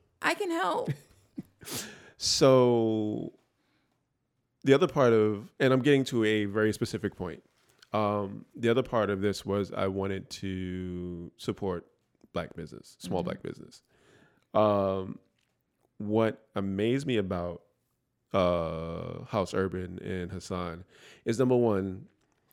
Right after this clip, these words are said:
Speaker 2: the unboxing and the packaging experience is amazing.
Speaker 1: So beautiful.
Speaker 2: There's, like, confetti in the thing, and
Speaker 1: Beautiful.
Speaker 2: the box is beautiful, all these things. Um, in the middle of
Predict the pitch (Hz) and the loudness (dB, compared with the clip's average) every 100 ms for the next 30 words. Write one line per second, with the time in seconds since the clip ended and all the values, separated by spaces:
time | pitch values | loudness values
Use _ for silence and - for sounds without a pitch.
0 | _ _ _ - 104 110 113 107 113 104 | _ _ _ -14 -2 0 0 -2 -4 -4
1 | 110 104 - 104 95 95 92 90 - 92 | -4 -4 -2 -2 -4 -8 -8 -8 -4 -4
2 | 82 - - 92 110 392 104 98 78 - | -4 -8 -8 -8 -8 -8 -4 -4 -6 -12
3 | - - 180 147 151 - 143 127 123 - | -18 -10 -8 -8 -10 -10 2 4 4 2
4 | 120 - 131 117 107 104 101 - 101 98 | -4 0 0 2 0 0 -2 -2 -2 -2
5 | 95 98 117 107 101 98 95 95 - 170 | -6 -8 -4 -4 -4 -6 -8 -10 -12 -12
6 | 160 - 156 110 101 - - 113 117 - | -12 -14 -4 -2 -2 -6 0 0 0 -4
7 | 110 104 104 95 - 104 98 98 - 110 | -6 0 0 0 -2 -4 -2 -4 0 2
8 | 110 104 - 95 92 95 - _ _ - | 2 -2 -4 -6 -6 -10 -16 _ _ -20
9 | - _ _ - 104 101 98 98 57 - | -20 _ _ 0 2 2 2 -2 -6 -12
10 | _ _ _ _ _ _ - 139 127 127 | _ _ _ _ _ _ 0 2 4 4
11 | 170 202 180 139 127 120 | 4 2 4 4 4 0